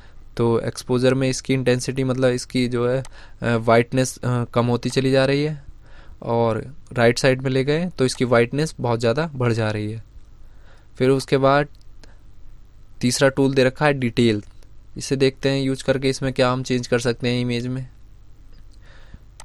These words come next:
तो डिटेल को यदि राइट साइड में ले गए तो ये इफेक्ट सही है। देखिए इमेज कितना ब्यूटीफुल लग रहा है इससे इफेक्ट को यूज़ करने के बाद।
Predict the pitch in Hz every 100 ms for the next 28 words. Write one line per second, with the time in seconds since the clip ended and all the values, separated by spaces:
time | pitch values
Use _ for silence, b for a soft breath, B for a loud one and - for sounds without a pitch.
0 | - - - - 113 117 117 117 120 131
1 | 131 143 135 139 131 127 - - 123 127
2 | 131 131 123 123 123 131 131 135 135 -
3 | 123 120 120 120 - - - - b b
4 | b b - 127 135 151 131 - - 107
5 | 110 110 120 113 123 117 117 117 113 -
6 | 113 110 - - b b b b - 117
7 | 117 123 120 123 117 113 117 120 123 -
8 | 127 127 - 113 - 120 120 - 120 117
9 | 123 131 135